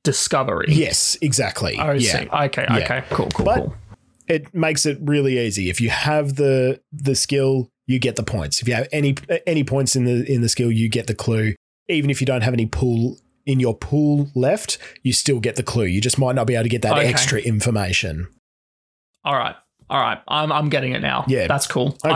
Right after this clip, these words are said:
Speaker 2: Okay.
Speaker 1: I love that. There's nothing, there's nothing,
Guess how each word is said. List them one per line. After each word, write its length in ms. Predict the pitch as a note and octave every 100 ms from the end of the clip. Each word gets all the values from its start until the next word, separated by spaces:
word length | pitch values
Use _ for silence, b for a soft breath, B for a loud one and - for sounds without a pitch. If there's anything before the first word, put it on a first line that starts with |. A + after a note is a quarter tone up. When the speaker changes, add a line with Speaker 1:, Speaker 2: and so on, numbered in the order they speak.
| B2+
Speaker 2:
Okay. 160 | A#2+ D#3
Speaker 1:
I 80 |
love 400 | D#3+ D#3 D#3 E3 D#3+
that. 220 | C#3 A#2+
There's 160 | D3 C#3
nothing, 400 | D3+ E3+ D3 C#3
there's 160 | D3
nothing, 560 | D#3+ D#3+ F#3 F3+ E3